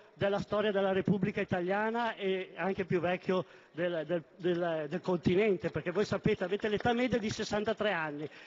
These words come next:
Io stavo spulciando, stavo spulcia-, eh, sta, sta tabula tu. Eh, stavo spulciando tra i,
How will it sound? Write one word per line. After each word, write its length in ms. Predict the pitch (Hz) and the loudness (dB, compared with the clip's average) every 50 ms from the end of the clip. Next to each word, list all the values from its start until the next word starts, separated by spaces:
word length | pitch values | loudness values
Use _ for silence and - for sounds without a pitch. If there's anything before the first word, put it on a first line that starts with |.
| - - | -14 -4
Io 240 | - 294 320 262 208 185 185 | 0 2 2 2 2 -2 -6
stavo 340 | - - - 285 294 294 302 | -8 -2 0 0 2 2 0
spulciando, 920 | - - - 269 254 202 - - 240 247 262 262 269 262 247 262 254 226 - - - - - - _ - | -2 -2 -2 -2 -2 0 2 2 4 4 4 2 2 2 2 0 0 0 -4 -8 -20 -20 -20 -20 _ -8
stavo 260 | - 262 277 294 294 | -4 -2 0 0 -2
spulcia-, 560 | - - 262 - - - 277 285 294 339 349 | -2 -4 -8 -8 -4 -4 -2 0 2 2 2
eh, 60 | 311 | 2
sta, 180 | - - 294 302 | 2 0 -2 -4
sta 180 | - - 359 | -4 -6 -6
tabula 400 | - - 277 220 254 233 202 175 | -2 -2 -2 -2 0 0 0 0
tu. 140 | 156 - 143 - - - - - - | 0 -4 -8 -12 -12 -20 -20 -18 -12
Eh, 160 | - 240 233 214 | -10 -6 -2 -2
stavo 300 | 170 - 269 302 320 294 | 0 2 4 2 2 2
spulciando 840 | - - 240 262 196 - - 233 233 254 269 277 262 233 277 277 262 | 0 0 -2 -2 0 0 0 2 2 2 0 0 0 0 -2 -2 0
tra 360 | - 233 226 220 226 233 233 | 0 0 0 2 2 0 0
i, 460 | 220 196 202 202 202 202 196 190 175 | 0 0 0 0 0 -2 -2 -4 -6